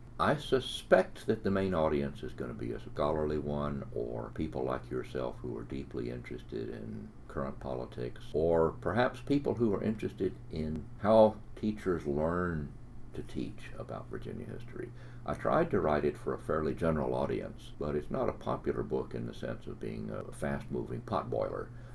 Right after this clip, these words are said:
We're talking about four hundred years of change in continuity in a society and culture that has changed in spite of its government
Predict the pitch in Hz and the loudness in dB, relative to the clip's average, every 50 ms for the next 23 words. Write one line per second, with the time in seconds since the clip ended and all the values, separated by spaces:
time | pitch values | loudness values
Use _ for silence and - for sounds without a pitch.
0 | - - - - - - - - 156 - - - 87 73 65 60 64 - - - | -12 -12 -10 -2 0 2 2 2 2 0 0 -2 -2 -2 -2 -2 -2 -4 -4 -2
1 | - - 60 62 - 95 101 95 87 76 67 - - 76 101 127 117 95 - - | 0 2 2 2 2 0 -2 0 0 -2 -2 -2 -2 0 2 2 2 2 0 -2
2 | - - - - - - - 64 62 58 62 - - - - 85 87 85 80 78 | -6 -8 -12 -14 -10 -8 -8 -6 -6 -6 -6 -8 -8 -4 -2 -2 0 0 -2 0
3 | 80 73 67 67 - - 64 65 67 65 64 76 95 120 110 - - 62 58 58 | -2 -2 -2 -4 -4 -4 -4 -4 -2 -2 0 2 4 4 4 4 2 0 -2 -2
4 | - - - - 71 71 69 - - 71 69 - 78 73 78 80 80 76 78 78 | -2 -4 -4 -4 -2 -2 -2 -2 -2 -4 -4 -2 0 0 0 0 0 0 0 0
5 | 76 73 69 - - 73 73 73 - 76 67 60 60 64 62 - - 90 95 90 | -2 -2 -4 -4 -2 -2 -2 -2 -4 -4 -4 -4 -2 -4 -4 -2 2 2 2 2
6 | - - - - 92 90 90 80 82 - 92 80 82 - - 78 107 135 - - | 0 0 0 2 4 4 4 2 2 2 2 2 2 0 0 0 0 0 0 0
7 | - - - - - 62 55 - - - - - - - | -2 -2 -2 -2 -2 -4 -4 -4 -6 -8 -8 -8 -10 -12